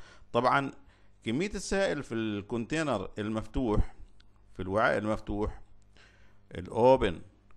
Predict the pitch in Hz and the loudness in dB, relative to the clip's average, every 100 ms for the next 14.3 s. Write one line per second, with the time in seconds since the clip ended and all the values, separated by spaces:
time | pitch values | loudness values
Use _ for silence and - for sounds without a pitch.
0 | - 110 101 117 107 95 95 - - - | -4 -2 0 0 2 2 0 -2 -4 -12
1 | - - - - - - _ - 117 117 | -20 -20 -20 -20 -20 -20 _ -2 2 2
2 | 117 120 135 127 139 175 208 196 175 160 | 2 0 2 2 2 2 0 -2 0 2
3 | 180 - 196 - - - - - 156 151 | 0 0 -6 -6 -8 -8 0 0 2 2
4 | 165 165 147 151 131 110 90 - - - | 0 0 0 0 4 4 2 -4 -8 -8
5 | - - - - - - - - - - | -8 -14 -20 -20 -20 -20 -18 -18 -14 -12
6 | - 110 120 - 165 175 165 120 135 156 | -6 2 2 4 4 4 2 0 0 -2
7 | - 127 120 135 143 135 - 98 - 127 | 0 0 0 0 -2 -4 -8 -8 0 2
8 | 113 127 131 - 123 123 104 85 82 76 | 2 0 -2 2 2 4 0 -2 -6 -8
9 | - - - - - - - 104 113 131 | -12 -20 -20 -20 -20 -20 -2 2 4 2
10 | 170 208 220 208 208 175 185 - - - | 2 -2 -2 0 0 0 -4 -10 -20 -20
11 | - - - - 113 117 113 110 110 107 | -20 -20 -10 -2 -2 2 2 2 2 2
12 | - 123 196 196 160 139 151 160 160 165 | 0 0 0 2 0 2 2 4 4 0
13 | - 110 - 127 120 170 170 113 95 104 | -4 -6 -2 -2 0 0 0 0 0 -2
14 | 110 160 117 | 0 0 0